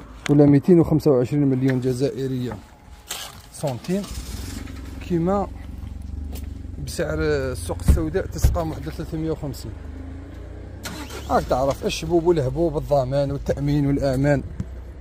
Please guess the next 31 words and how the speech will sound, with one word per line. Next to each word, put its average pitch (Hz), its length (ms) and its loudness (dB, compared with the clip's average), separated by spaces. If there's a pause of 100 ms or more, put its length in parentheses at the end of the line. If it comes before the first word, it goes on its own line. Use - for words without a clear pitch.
هنا 151 260 6
ألماني 160 340 4
اللي 147 100 0
راه 135 160 4
يبيع 123 280 -4
على 120 260 -4
كل 110 220 -8
حال. 147 180 -4 (1800)
وهذه 175 360 -2
هي 127 120 -4
وهذا 120 340 -6
هو. 120 280 -10 (420)
اللهم 139 200 -2
صل 139 220 -6
وسلم 139 340 -4
عليك 135 200 -4
يا 131 80 -4
رسول 123 320 -8
الله. 117 160 -8
ضرب 127 280 -4
الله 131 140 -2
يدعم 127 400 -6
خوك، 156 140 0 (580)
تلقى 139 180 -2
في 110 60 -10
طوموبيل 127 380 -4
أخرى. 104 240 -8 (1600)
جينا 202 220 2
لكم 185 320 4
مرة 156 440 2
أخرى 156 320 -2